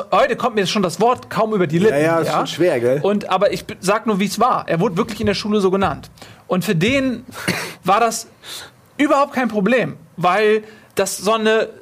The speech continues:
Speaker 1: wenn, wenn du in einer geschlossenen Gruppe bist, mit dem einen, der so genannt wird und die einen, die ihn so nennen. Und du hast so ein Agreement miteinander. Und er findet das, für ihn ist es null Problem und für, für die anderen ist das so ein bisschen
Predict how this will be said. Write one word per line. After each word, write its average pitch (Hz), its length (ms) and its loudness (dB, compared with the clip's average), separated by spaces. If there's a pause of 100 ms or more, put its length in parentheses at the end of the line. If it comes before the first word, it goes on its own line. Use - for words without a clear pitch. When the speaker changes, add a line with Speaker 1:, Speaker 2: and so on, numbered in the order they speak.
Speaker 1:
wenn, 190 260 -2
wenn 214 100 0
du 226 60 2
in 220 60 0
einer 220 200 0
geschlossenen 269 440 0
Gruppe 202 240 0
bist, - 400 -6 (260)
mit 180 180 0
dem 196 140 2
einen, 220 180 0
der 214 140 4
so 180 120 2
genannt 240 300 2
wird 262 100 4
und 220 100 2
die 190 100 4
einen, 202 160 0
die 202 100 0
ihn 190 80 2
so 180 100 0
nennen. 160 280 0
Und 170 180 -2
du 202 80 4
hast 233 140 -2
so 240 60 0
ein 214 80 0
Agreement 190 460 2
miteinander. 147 560 -6 (760)
Und 202 220 0 (220)
er 226 160 2
findet 277 300 2
das, 226 300 0 (380)
für 214 140 -2
ihn 277 120 2
ist 269 100 0
es 208 100 -2
null 269 200 4
Problem 247 440 2 (220)
und 190 140 -4
für, - 160 2
für 220 120 -2
die 247 100 2
anderen 233 240 0
ist 226 160 0
das 220 140 0
so 233 80 0
ein 202 60 2
bisschen 226 420 0